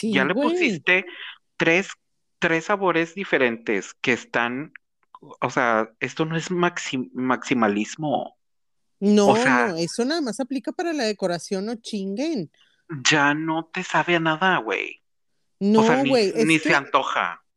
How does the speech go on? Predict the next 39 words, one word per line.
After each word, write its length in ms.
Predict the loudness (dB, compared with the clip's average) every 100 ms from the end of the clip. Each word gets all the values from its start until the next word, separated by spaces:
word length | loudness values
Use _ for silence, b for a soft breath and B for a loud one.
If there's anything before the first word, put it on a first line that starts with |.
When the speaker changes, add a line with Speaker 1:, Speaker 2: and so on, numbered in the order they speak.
| _ -2
Speaker 1:
es 220 | -2 -2
que 140 | -4 -2
¿por 260 | -2 -4
qué 240 | -2 0 0
esa 300 | -2 -2 0
degradación 1040 | -2 -2 0 -2 -4 -8 -4 -2 -2 -2
de 80 | -4
la 120 | -4
comida, 400 | -4 -2 -2 -2
güey? 200 | -2 0
La 120 | 0 -2
comida 300 | -2 -2 -2
es 120 | -2
sagrada, 520 | -6 -4 -2 -2 -4
¿por 160 | -6 -4
qué 120 | -4
hacen 280 | -4 -6 -6
eso, 400 | -6 -6 -4 -4
güey? 440 | 0 -2 -2 -6 -4
O 160 | -4
sea, 560 | -4 -4 -2 -4 -6 -10 _ b b _ _
Speaker 2:
Y 120 | 0 4
deja 160 | 6
Speaker 1:
hay, 80 | 4 4
Speaker 2:
tú. 200 | 0 -2 -4 0
Speaker 1:
hay 120 | 2
gente 260 | 4 2 4
que 100 | 2
no 120 | 2
tiene 240 | 2 2 0
que 120 | -2
comer 360 | -2 0 0
y 80 | 0
ustedes 280 | 0 -2 -4
haciendo 300 | -4 -6 -6
esas 200 | -4 -6
pendejadas. 800 | -4 -4 -4 -6 -4 -2 -2 -2 0
Speaker 2:
Ajá, 1000 | 2 0 -2 -6 -4 -2 -2 -2 -4 -4
güey. 380 | 4 6 6